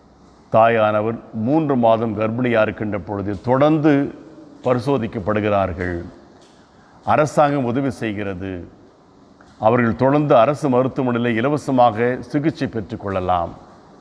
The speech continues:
அவர்கள் தொடர்ந்து கண்காணிக்கப்படுகிறார்கள். சத்துணவு வழங்கப்படுகிறது. அவர்களுக்கு நல்ல பிரசவம் நடைபெற வேண்டும் என்று,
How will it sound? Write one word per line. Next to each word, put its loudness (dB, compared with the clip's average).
அவர்கள் 2
தொடர்ந்து 2
கண்காணிக்கப்படுகிறார்கள். -2
சத்துணவு 2
வழங்கப்படுகிறது. 0
அவர்களுக்கு 2
நல்ல 2
பிரசவம் -2
நடைபெற 0
வேண்டும் -2
என்று, -8